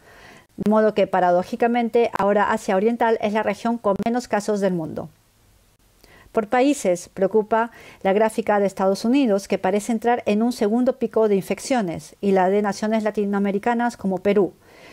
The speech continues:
que ha superado a España para colocarse como la sexta nación más afectada del mundo,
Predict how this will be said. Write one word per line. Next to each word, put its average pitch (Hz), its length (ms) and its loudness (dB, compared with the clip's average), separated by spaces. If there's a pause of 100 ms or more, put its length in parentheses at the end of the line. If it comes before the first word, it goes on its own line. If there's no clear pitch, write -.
(160)
que 202 80 0
ha 202 40 0
superado 208 420 0
a 226 40 4
España 233 540 -4 (180)
para 202 180 2
colocarse 233 680 0
como 214 220 0
la 190 100 0
sexta - 340 -4
nación 233 300 -2
más 208 180 -2
afectada 190 540 0
del 220 140 2
mundo, 208 420 -2